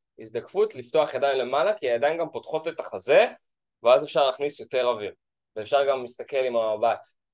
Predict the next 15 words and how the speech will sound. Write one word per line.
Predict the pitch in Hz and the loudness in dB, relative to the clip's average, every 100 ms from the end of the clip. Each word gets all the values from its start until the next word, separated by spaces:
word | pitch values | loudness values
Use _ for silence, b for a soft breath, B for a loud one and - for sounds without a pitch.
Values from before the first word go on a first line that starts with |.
| _ | _
למעלה. | 98 101 104 131 208 - _ b b _ _ _ _ _ _ _ _ _ _ | -16 -10 -4 -2 -2 -4 _ b b _ _ _ _ _ _ _ _ _ _
נשיפה, | 135 127 127 120 160 170 180 180 | -16 -16 -16 -8 -2 0 2 0
להיכנס | 143 131 120 135 165 170 | -2 -6 -6 -2 -2 -2
חוליה, | 147 151 175 | -2 2 0
חוליה, | 160 160 160 | 0 -2 -2
חוליה, | 156 147 151 | -2 0 0
חוליה, | 135 135 160 | 0 0 2
להשתבלל, | 170 147 - 135 131 143 151 143 | 2 -2 -8 -6 -4 2 4 4
לחבק | 123 - 123 147 156 | 2 0 2 2 -2
את | 135 | -8
עצמנו, | - 139 143 165 196 | -6 0 2 4 4
להוציא | 190 135 - 143 | 2 0 -2 -4
אוויר | 127 139 131 | -2 0 0
עד | 127 | 0
הסוף. | 123 - 160 220 | -2 0 2 2